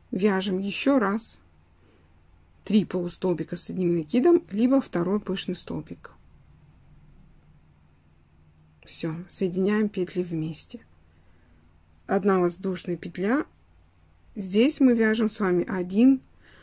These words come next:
выпуклый столбик с одним накидом. Таким образом, то есть поверх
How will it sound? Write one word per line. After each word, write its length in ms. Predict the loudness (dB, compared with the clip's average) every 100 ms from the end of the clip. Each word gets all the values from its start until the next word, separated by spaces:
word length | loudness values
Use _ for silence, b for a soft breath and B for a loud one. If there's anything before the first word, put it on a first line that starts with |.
| b -12
выпуклый 760 | -2 4 4 4 -4 -4 -8
столбик 540 | -8 -8 -2 0 0 -4
с 100 | -6
одним 280 | -4 -2 -4
накидом. 520 | -6 -8 -10 -8 -12 -18 _ _ _ _ _ _ _ _ _ _ _ _ b b b b _ _ -16
Таким 460 | -16 -12 -8 -6 -6
образом, 540 | -8 -10 -12 -12 -14 -20 _
то 100 | -12
есть 240 | -12 -12
поверх 600 | -6 -4 -2 -4 -6 -10